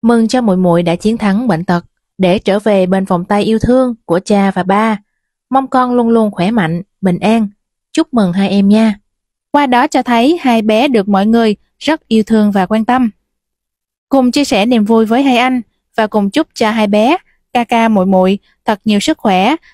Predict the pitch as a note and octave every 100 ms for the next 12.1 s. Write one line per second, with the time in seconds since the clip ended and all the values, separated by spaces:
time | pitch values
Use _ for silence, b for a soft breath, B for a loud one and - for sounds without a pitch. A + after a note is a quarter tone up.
0 | b A#3 A#3 A3+ G#3+ G3+ A3 B3 A3+ A3
1 | D4+ A3+ F#3+ F3 - G3 G3 F#3+ G3 G3
2 | F3+ E3+ F#3+ - _ _ _ A3 G#3 B3+
3 | F4 - D4 A3+ G3+ A3+ C#4+ A3 G3+ G3
4 | A3 A#3 E3+ F3 D#3 D#3+ F#3+ G3+ G3 G3
5 | F#3+ F3 - F3+ E3+ E3+ A#3+ B3 A#3+ A#3
6 | A3+ _ _ E3 G3+ F3+ - E3 D3+ E3+
7 | E3+ D#3+ B3 - A#3 A#3 A3+ _ _ -
8 | G3 F#3+ D#3+ G3 F3 E3 - G3 G#3+ G#3+
9 | G3+ _ _ _ G#3 A3+ C4 A3 G3+ F#3
10 | F#3 F3 G#3 G#3+ F3 E3+ E3 F3+ F3 D3
11 | D#3+ - G3 - G3 - E3+ E3 E3 G3